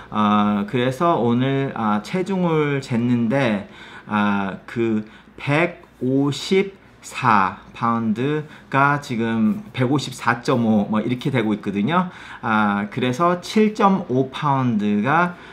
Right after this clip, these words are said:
아, 체중 감량이, 아, 된 상태입니다. 아, 제가 하는 운동을 보고 많은 분들이 굉장히 너무 어렵다 하는 건데, 그거는 제게 맞는,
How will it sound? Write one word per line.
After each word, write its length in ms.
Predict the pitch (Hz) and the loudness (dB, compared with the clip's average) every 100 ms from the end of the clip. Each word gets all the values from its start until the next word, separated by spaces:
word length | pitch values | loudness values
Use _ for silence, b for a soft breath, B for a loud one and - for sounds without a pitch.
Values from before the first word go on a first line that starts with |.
| B | B
아, 300 | - 98 95 | -6 -6 -4
체중 320 | - 160 170 | -4 -4 -4
감량이, 680 | 135 110 113 117 117 117 110 | -2 0 0 -2 -2 -2 -4
아, 460 | 92 104 98 95 98 | -2 0 0 -2 -4
된 240 | 107 107 110 | -2 0 0
상태입니다. 840 | 110 104 - 107 101 92 95 95 B B B B | 0 0 0 2 2 0 -2 -4 B B B B
아, 480 | - 113 113 113 110 107 - - - - - - - - - - - | -4 0 0 0 -2 -4 -10 -20 -20 -20 -20 -20 -20 -20 -20 -20 -4
제가 580 | 139 139 160 156 160 | 0 2 6 8 8
하는 480 | 127 - 196 202 202 | 4 2 2 4 4
운동을 1040 | - 135 147 170 170 147 139 143 143 107 - | 4 2 2 2 0 0 0 0 0 0 -2
보고 540 | 120 117 123 131 131 | -2 0 4 6 6
많은 400 | 90 87 147 180 | 2 0 2 2
분들이 600 | 160 135 117 165 147 101 B B | 2 2 2 2 2 0 B B
굉장히 480 | - 123 143 175 175 | -8 -4 -2 -2 0
너무 300 | 135 131 147 | 0 0 0
어렵다 840 | 104 113 139 160 - - 120 104 - | 0 2 4 2 -2 0 2 2 -2
하는 260 | - 190 180 | -4 -2 2
건데, 520 | 117 104 156 107 B B B | 2 2 2 0 B B B
그거는 560 | - 120 160 180 165 B B - | -4 0 2 2 2 B B -20
제게 720 | - - 117 156 180 185 180 | -16 0 2 4 4 4 2
맞는, 840 | 139 107 113 123 147 202 226 247 | 4 4 4 4 4 6 4 2